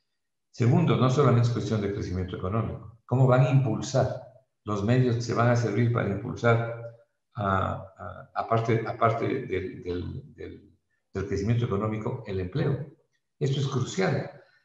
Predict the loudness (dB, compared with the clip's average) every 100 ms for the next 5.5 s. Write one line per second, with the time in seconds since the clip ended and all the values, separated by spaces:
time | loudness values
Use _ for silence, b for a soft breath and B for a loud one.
0 | b -2 0 4 6 6 6 4 4 2
1 | 2 2 4 2 2 2 2 2 0 0
2 | 0 2 2 4 6 6 4 2 4 4
3 | 6 4 2 2 2 2 2 0 0 -6
4 | -6 -2 -2 -2 -6 -2 2 2 2 -4
5 | -8 -12 -14 _ _